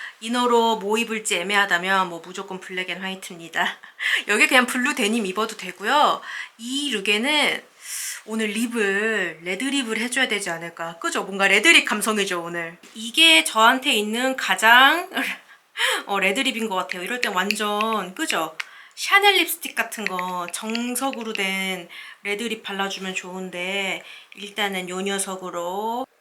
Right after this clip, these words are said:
있는 거라도 발라봅시다.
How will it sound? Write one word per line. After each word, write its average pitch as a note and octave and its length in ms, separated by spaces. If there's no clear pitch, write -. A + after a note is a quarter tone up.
있는 G#3+ 380
거라도 F3+ 760
발라봅시다. E3+ 960